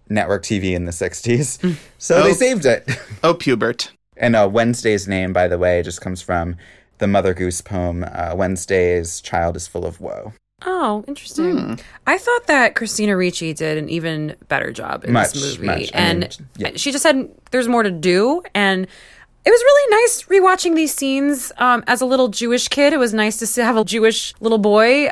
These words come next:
Speaker 3: on screen, and even, even though he was seen as a nerd in the world of the movie, like, he's a hero with Wednesday. And I thought
Speaker 2: Yeah.
Speaker 3: that was really nice
Speaker 2: Wednesday
Speaker 3: to
Speaker 2: has
Speaker 3: see.
Speaker 2: a love interest at camp. His name is Joel, and he's asthmatic, and he's played by David Krumholtz. He's now a character
Speaker 3: Mm-hmm.
Speaker 2: actor.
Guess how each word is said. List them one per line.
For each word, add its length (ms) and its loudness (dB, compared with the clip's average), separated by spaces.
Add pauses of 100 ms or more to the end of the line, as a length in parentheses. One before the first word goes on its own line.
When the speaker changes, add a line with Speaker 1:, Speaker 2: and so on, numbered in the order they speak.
Speaker 3:
on 180 2
screen, 640 0 (140)
and 180 -6
even, 300 0
even 400 2
though 100 4
he 140 2
was 120 0
seen 200 0
as 160 0
a 60 0
nerd 420 2
in 240 -2
the 80 2
world 320 2
of 80 -6
the 100 -2
movie, 440 -4
like, 240 2
he's 220 -8
a 60 -2
hero 560 2 (240)
with 140 -2
Wednesday. 540 0 (200)
And 80 0
I 60 2
thought 100 4
Speaker 2:
Yeah. 60 0
Speaker 3:
that 80 6
was 120 2
really 220 2
nice 120 4
Speaker 2:
Wednesday 200 2
Speaker 3:
to 80 4
Speaker 2:
has 140 2
Speaker 3:
see. 20 2
Speaker 2:
a 60 2
love 260 2
interest 380 0
at 120 -2
camp. 440 -4
His 240 -4
name 180 2
is 160 -2
Joel, 540 0
and 140 0
he's 200 -2
asthmatic, 640 -2
and 80 -2
he's 160 -2
played 300 -2
by 180 2
David 340 -4
Krumholtz. 540 -2
He's 180 -4
now 160 -2
a 60 -4
character 440 -2
Speaker 3:
Mm-hmm. 240 2
Speaker 2:
actor. 340 -4